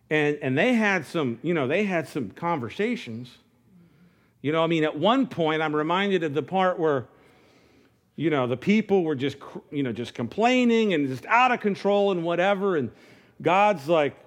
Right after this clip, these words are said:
you know, "I'm gonna get rid of them," <laughs> and all this. And he's like,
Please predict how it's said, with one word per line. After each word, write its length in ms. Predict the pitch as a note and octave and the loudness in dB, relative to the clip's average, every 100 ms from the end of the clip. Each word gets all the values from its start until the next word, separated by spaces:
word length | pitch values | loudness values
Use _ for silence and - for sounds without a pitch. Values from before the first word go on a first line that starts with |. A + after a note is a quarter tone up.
| _ _ - - - | _ _ -20 -20 -14
you 160 | C#3+ | -8
know, 160 | C#3+ B2 | -6 -4
"I'm 140 | C#3+ | -4
gonna 180 | D#3 D3 | -2 -2
get 240 | A2+ D#3+ F3+ | 0 -2 2
rid 200 | G#3 A#3+ | 4 4
of 140 | A3+ | 4
them," 240 | A3 G#3 | 2 2
<laughs> 0 | |
and 120 | F3 A3 | 2 2
all 140 | F#3+ | 0
this. 280 | G3 G#3 F#3+ | -2 -2 -2
And 80 | D#3+ | -6
he's 120 | C#3+ | -2
like, 200 | D3+ | -4